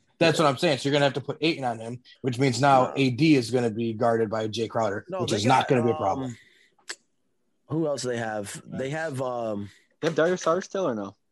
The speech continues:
Speaker 2: they have Frank Kaminsky.
Speaker 3: Hmm.
Speaker 1: Uh, I, okay, but see, I'm, I'm
Speaker 2: I mean,
Speaker 1: not,
Speaker 2: I mean, I'm just
Speaker 1: I'm
Speaker 2: saying
Speaker 1: not,
Speaker 2: that you
Speaker 1: no, I
Speaker 2: got
Speaker 1: know what you're
Speaker 2: somebody
Speaker 1: saying.
Speaker 2: at
Speaker 1: No, I
Speaker 2: least
Speaker 1: know
Speaker 2: with
Speaker 1: what
Speaker 2: some
Speaker 1: you're saying.
Speaker 2: size.
Speaker 1: Right, exactly. You do have somebody, but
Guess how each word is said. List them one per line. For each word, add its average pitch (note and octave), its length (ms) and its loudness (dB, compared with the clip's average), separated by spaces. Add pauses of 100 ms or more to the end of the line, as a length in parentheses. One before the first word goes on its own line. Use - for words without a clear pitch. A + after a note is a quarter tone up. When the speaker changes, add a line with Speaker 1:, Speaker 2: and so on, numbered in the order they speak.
(100)
Speaker 2:
they E3 80 -8
have F#3+ 140 -6
Frank G3+ 180 -8
Kaminsky. C3 480 -8 (560)
Speaker 3:
Hmm. A2 360 -18 (280)
Speaker 1:
Uh, B2+ 360 2
I, G3+ 280 0 (120)
okay, C3+ 280 4
but A2 160 -2
see, - 180 0
I'm, C3+ 180 2
I'm B2+ 100 -6
Speaker 2:
I - 20 0
mean, C#3 100 0
Speaker 1:
not, C#3 160 2
Speaker 2:
I A#3+ 60 -4
mean, C4+ 160 -6
I'm B3+ 120 -6
just C4 200 -4
Speaker 1:
I'm C#4+ 40 2
Speaker 2:
saying - 60 2
Speaker 1:
not, D#3 140 2
Speaker 2:
that F3 220 -6
you F#3+ 80 -2
Speaker 1:
no, G#3 60 4
I G3+ 40 4
Speaker 2:
got G#3 60 4
Speaker 1:
know G#3+ 40 2
what G#3 40 2
you're - 20 0
Speaker 2:
somebody - 220 -4
Speaker 1:
saying. G3+ 80 -4
Speaker 2:
at G3 40 -2
Speaker 1:
No, - 20 0
I F3+ 60 2
Speaker 2:
least F3+ 80 -2
Speaker 1:
know F#3+ 100 -4
Speaker 2:
with G3 80 -6
Speaker 1:
what D3+ 40 -10
Speaker 2:
some G3 100 -6
Speaker 1:
you're D#3 60 -8
saying. F#3 380 -6
Speaker 2:
size. D#3 40 -4
Speaker 1:
Right, D#3 160 0
exactly. C#3+ 420 -2
You C3 60 -4
do D3+ 80 0
have D#3 140 -2
somebody, D3 320 -6
but C3 240 -2